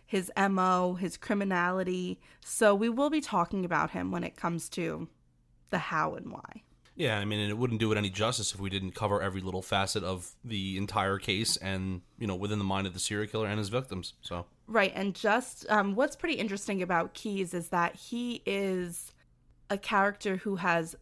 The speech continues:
Speaker 1: pulled from past serial killers, and he's kind of adjusted the way he operates based on what they did, what worked and what didn't work.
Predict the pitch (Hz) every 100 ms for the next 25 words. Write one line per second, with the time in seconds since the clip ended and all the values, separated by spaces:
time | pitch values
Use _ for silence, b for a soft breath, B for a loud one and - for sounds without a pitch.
0 | - - 240 226 240 247 233 - _ _
1 | _ _ - - 214 180 175 - - 196
2 | 185 - 196 180 175 175 - - - -
3 | - - b b - 190 180 175 170 202
4 | 185 - 208 196 190 175 156 - 196 180
5 | 185 - 190 180 175 - b b b _
6 | _ - 185 180 185 190 180 180 - 214
7 | - 170 170 175 170 165 170 - 190 175
8 | 175 - 175 165 165 - 175 185 - 180
9 | 190 185 175 190 180 175 170 - 180 180
10 | 190 - 196 180 - - 190 180 190 180
11 | 190 - -